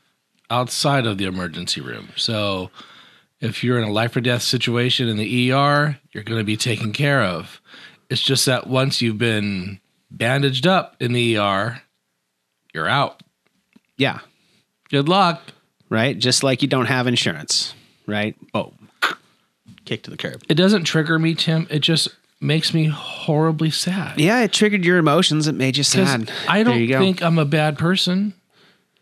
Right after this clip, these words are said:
Speaker 1: And yet these people who don't even know me want to see me die.
Speaker 2: Yeah, because, well, let's look and see what's happened here. Like, uh, it's, it's, it's a, it's a,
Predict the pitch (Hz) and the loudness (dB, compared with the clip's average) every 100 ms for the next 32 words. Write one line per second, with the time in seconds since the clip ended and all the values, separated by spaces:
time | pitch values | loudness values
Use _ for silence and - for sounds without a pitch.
0 | _ _ _ _ - 156 160 160 151 160 | _ _ _ _ -2 0 2 2 0 -2
1 | 147 185 175 170 156 135 147 160 139 120 | 0 0 2 2 2 2 2 2 2 0
2 | 120 180 175 135 143 175 _ 131 127 156 | 2 2 0 -2 -4 -8 _ -4 0 0
3 | 143 151 - 113 117 120 127 156 135 - | 0 -2 -2 0 0 0 -2 -2 -6 -8
4 | - - _ _ _ _ _ _ _ _ | -18 -20 _ _ _ _ _ _ _ _
5 | _ _ _ _ _ _ - 135 180 160 | _ _ _ _ _ _ -4 -2 0 -2
6 | - 117 143 131 113 - 139 147 143 151 | -4 0 2 2 -2 -4 -2 2 2 2
7 | 156 - 180 175 151 - 135 127 - 113 | 0 0 0 2 2 2 2 2 0 -2
8 | 101 92 87 - - - 87 95 98 - | -4 -6 -12 -12 -14 -16 -12 -12 -12 -16
9 | - 107 95 - - - _ - - - | -12 -8 -8 -10 -16 -20 _ -20 -20 -20
10 | _ _ _ _ _ _ _ 127 127 - | _ _ _ _ _ _ _ -2 0 0
11 | - - - _ _ _ _ - 123 117 | 0 0 -4 _ _ _ _ -16 -14 -14
12 | - _ - 131 - 120 - 131 120 123 | -16 _ -6 -4 -2 -2 0 0 0 0
13 | 135 120 117 117 92 - 123 113 110 110 | 0 0 0 0 -2 -2 0 0 0 -2